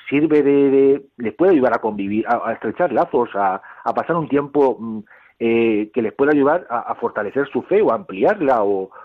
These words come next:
o, eh, de una manera, pues, saludable y, y yo creo que beneficiosa, ¿no? Eh, que yo creo que se está perdiendo mucho ese tema de, eh, hay mucho individualismo, creo, en estos tiempos, ¿no? Incluso en la familia muchas veces, ¿no?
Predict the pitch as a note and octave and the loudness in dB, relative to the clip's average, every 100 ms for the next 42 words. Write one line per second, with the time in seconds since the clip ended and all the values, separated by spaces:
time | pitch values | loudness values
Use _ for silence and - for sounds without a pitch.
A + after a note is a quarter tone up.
0 | - - A2 A2 G#2+ G#2+ F#2 G2+ G#2 G2+ | -20 -6 0 2 2 0 -2 0 2 2
1 | F2+ - G2+ A2+ B2+ A#2+ B2 D#3 - - | -2 -10 -6 -4 -2 -2 -2 -4 -6 -16
2 | F#2+ - G2+ F2 G2 C3+ C#3+ F#3+ C3+ G2 | -16 -10 -10 -6 -4 -2 0 0 0 -4
3 | F#2 F2 G2 G2 F#2+ - C3+ F#3+ C#3 G#2 | -8 -10 -8 -6 -4 -2 -2 0 -2 -4
4 | G2+ G#2+ F3+ - F#2 - - - G2+ F#2+ | -8 -2 -2 -2 -4 -4 -8 -8 -4 -4
5 | F#2+ _ _ _ G2 E2 F2+ F2+ A2+ D#3 | -4 _ _ _ -10 -8 -8 -4 -4 -2
6 | D3+ - B2 A#2+ B2 A#2 A2 A2 G2+ G2+ | -4 -6 -4 -2 -4 -6 -6 -8 -8 -6
7 | G2+ F2+ F2+ F2 E2+ - _ - _ - | -6 -4 -4 -4 -6 -10 _ -20 _ -12
8 | E2+ E2+ A2+ A2+ B2+ A2+ G#2 F#2 F2+ G#2 | -6 -4 -2 -2 -2 -2 -2 0 0 -2
9 | F#2 F#2+ G2 G2 F#2 - F2+ - E2+ E2 | -4 -6 -2 -4 -4 -8 -10 -8 -10 -8
10 | D#2 A2 B2 F#2+ F#2+ E2+ F2 F#2 F#2 E2 | -8 -4 -4 -4 -6 -8 -6 -6 -4 -6
11 | F2 - - - - - D3 | -8 -12 -10 -10 -12 -10 -12